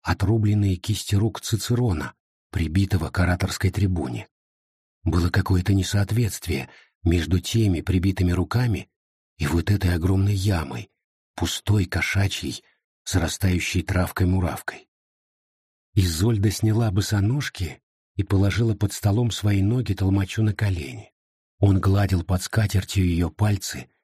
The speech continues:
и слушал, как она читала про колонну Трояна, на которой почему-то стоял Петр, освещенный прожектором. Казалось, что идет снег, потому что к ночи на улице Рима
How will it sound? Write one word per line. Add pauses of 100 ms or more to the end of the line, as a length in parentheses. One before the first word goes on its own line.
(220)
и
слушал,
как
она
читала
про
колонну
Трояна, (580)
на
которой
почему-то
стоял
Петр, (340)
освещенный
прожектором. (760)
Казалось,
что
идет
снег, (720)
потому
что
к
ночи (340)
на
улице
Рима